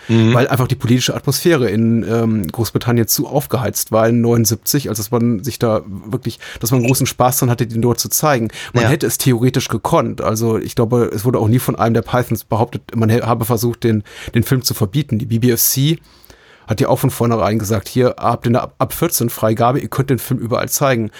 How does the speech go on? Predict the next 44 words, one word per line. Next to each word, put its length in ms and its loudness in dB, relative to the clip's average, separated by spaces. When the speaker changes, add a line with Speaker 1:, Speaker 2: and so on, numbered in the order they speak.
Speaker 1:
Ja. 80 0
Speaker 2:
Aber 80 4
ich 60 -2
glaube, 100 0
die 60 0
Pythons 400 -2
hatte, 160 -2
hatten 240 -4
einfach 180 -4
keinen 220 -2
Bock. 320 -4
Und 100 0
Speaker 1:
Ja. 220 4
Speaker 2:
einfach 220 -2
auch 160 -4
so 160 4
ein 80 2
Erfolg 500 0
zu 60 -2
dem 180 0
Zeitpunkt 280 -4
mittlerweile 320 2
in 40 -2
den 80 -4
U 40 0
S 120 -4
A, 140 2
dass 100 0
sie 80 -2
gesagt 220 -2
haben, 140 0
dann 120 2
zeigen 300 0
wir 60 4
den 160 0
eben, 180 -2
dann 80 -2
machen 240 -2
wir 80 0
eben 140 -4
die 80 -2
Premiere 480 0
in 80 2
Amerika. 580 2